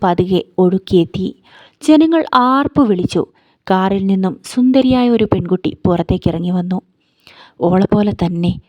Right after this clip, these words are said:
ഓളുടെ കേക്കും അടിപൊളിയാണ്." അടുത്തു നിന്ന് ആരോ പറയുന്നത് ഷാനവാസ് കേൾക്കുന്നുണ്ടായിരുന്നു. അവന് കണ്ണുകളെ വിശ്വസിക്കാനായില്ല. തൻ്റെ മുന്നിലേക്ക് നടന്നു വരുന്നത് അവൾ മുബീനയാണ്. ആളുകളുടെ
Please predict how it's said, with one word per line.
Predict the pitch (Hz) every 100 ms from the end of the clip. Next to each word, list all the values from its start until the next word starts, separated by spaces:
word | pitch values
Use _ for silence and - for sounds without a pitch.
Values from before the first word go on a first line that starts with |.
| _ _ -
ഓളുടെ | 214 226 233
കേക്കും | 202 180 - 196 - -
അടിപൊളിയാണ്." | 190 190 190 196 196 170 175 180 _ _ _ _ -
അടുത്തു | 262 - 311
നിന്ന് | 311 302
ആരോ | 269 277 269
പറയുന്നത് | 208 202 208 190 165 - -
ഷാനവാസ് | 190 180 190 196 196 -
കേൾക്കുന്നുണ്ടായിരുന്നു. | 175 - 190 170 165 175 170 170 175 - _ _ - - - 285
അവന് | 311 330 277
കണ്ണുകളെ | 247 262 277 269 226
വിശ്വസിക്കാനായില്ല. | - 233 - 226 196 165 170 170 170 - _ _ _ _ -
തൻ്റെ | 190 190 196
മുന്നിലേക്ക് | 190 190 202 202 196 185
നടന്നു | 180 196 190
വരുന്നത് | 180 180 185 - - _ _ _ _
അവൾ | 208 208 214 208
മുബീനയാണ്. | 190 226 226 226 185 185 185 _ _ _ _ _ 254
ആളുകളുടെ | 277 311 311 311 302